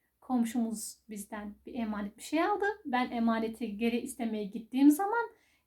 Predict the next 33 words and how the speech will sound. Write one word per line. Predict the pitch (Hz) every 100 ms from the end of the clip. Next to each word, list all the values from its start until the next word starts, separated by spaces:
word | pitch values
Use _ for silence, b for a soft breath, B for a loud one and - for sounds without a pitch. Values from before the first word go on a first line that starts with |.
| -
e, | 233 240 254 -
sıçradılar, | 294 - 254 247 320 349
ürktüler, | 269 247 - 349 359 -
korktular, | 302 294 - 427 427 359 262 285
feryat | 277 311 330 -
figan | 247 320 311
ettiler. | 262 220 220 214
Yani | 214 220 226
bu | 269
tepkiye | 254 233 277 285
ne | 466
diyorsun? | 302 233 233 220 214 277 _ _ _ _ _ _ -
Ebu | 233 233
Talha'ya | 240 226 214 226 254 262 -
bunu | 214 220 254
söylüyor. | 285 240 208 208 311
Ebu | 233
Talha | 233 226 233 240
da |
"Bu | 220
çok | - -
çirkin | 247 226 247
bir | 220
şeydir." | 214 196 202 190
diyor. | 285 - _ _ _ _
Çünkü | - 226 -
emanet | 220 208 220 247 - - -
almış, | 202 226 -
değil | 349 -
mi? | 214 - _ _ _ _
Şimdi | - - 240 233 226
Rümeysa | 226 214 214 214 240 233
Hanım'ın, | 226 220 220 277 294